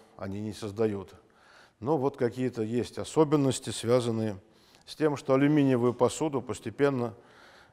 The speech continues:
э, выводят из оборота. Ну, и она, кор-, короче говоря, не вполне хорошая. Хорошо, следующий галлий. Биохимия галлия.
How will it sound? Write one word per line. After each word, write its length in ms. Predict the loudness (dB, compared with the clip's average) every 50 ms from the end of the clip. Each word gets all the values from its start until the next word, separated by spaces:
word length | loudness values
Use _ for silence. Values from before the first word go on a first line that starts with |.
| _ -10
э, 440 | -6 -4 -2 0 0 0 0 -2 -4 -8 -12 -16 -18 -20 -18 -8
выводят 460 | 0 2 2 6 6 4 4 4 -2
из 120 | -2 -2 -2
оборота. 460 | -2 -2 -2 -6 -6 -6 -10 -14 -18 -20 -20 -20 _ _ _ _ _ _ _ _ _ _ -20 -20 -20 -20 -18 _ -2
Ну, 100 | 0 2
и 80 | 2
она, 240 | 2 2 0 -2 -4
кор-, 200 | -4 -4 -6 -6
короче 400 | -4 -4 -4 -4 -4 -6 -8 -8
говоря, 240 | -6 -4 -4 -4 -4
не 100 | -6 -10
вполне 440 | -10 -6 -6 -6 -6 -6 -8 -10 -12 -14 _ _ _ _ _ _ _ -20 -20 -12 -8
хорошая. 500 | -6 -6 -6 -6 -8 -12 -14 -16 -16 -18 _ _ -20 -20 -20 -20 -20 -20 -20 -20 -20 -20 -20 -20 -20 -20 _ _ _ _ _ _ _ -20 -20 _ -10
Хорошо, 440 | 0 4 4 4 6 6 4 2 2 0 -6
следующий 400 | 2 4 4 4 4 2 2 6
галлий. 440 | 10 12 12 12 10 6 2 0 -4 -10 -18 -20 -20 -20 -20 -20 -20 -20 _ _ _ _ _ _ _ _ _ _ _ _ _ _ _ _ _ _ -10
Биохимия 560 | -4 -4 -4 -4 -4 -6 -6 -4 -4 -4 -4
галлия. 400 | -6 -6 -8 -8 -10 -12 -14